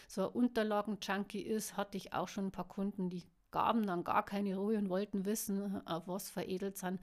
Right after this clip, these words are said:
Mei, dann zupfelt's das halt einmal aus der Beschreibung raus, gibt's das dann weiter. Man kann diese Unterlagen im Internet googeln. Bin mir jetzt nicht ganz sicher, ob's einen Hobbygärtner interessiert, weil ich der Meinung bin,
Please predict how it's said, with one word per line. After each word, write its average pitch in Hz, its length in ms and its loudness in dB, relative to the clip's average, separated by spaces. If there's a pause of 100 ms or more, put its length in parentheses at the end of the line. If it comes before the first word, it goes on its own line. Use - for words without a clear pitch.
(400)
Mei, 160 140 -4
dann 175 180 -2
zupfelt's - 460 -6
das 180 200 -4
halt 190 160 0
einmal 180 260 0
aus - 200 -4
der 180 180 -6
Beschreibung 180 540 -2
raus, 175 440 2 (500)
gibt's - 240 0
das 180 140 -2
dann 165 200 0
weiter. 170 280 4
Man 208 160 2
kann 277 220 8
diese 226 240 4
Unterlagen 196 520 2
im 190 120 0
Internet 180 540 -2
googeln. 180 380 2 (500)
Bin 190 120 4
mir 202 120 4
jetzt 180 240 0
nicht 180 160 0
ganz 185 240 2
sicher, 202 320 0
ob's - 260 -4
einen 185 160 0
Hobbygärtner 220 600 2
interessiert, 214 640 2
weil 202 340 2
ich 240 140 0
der 226 120 4
Meinung 196 380 2
bin, 196 180 2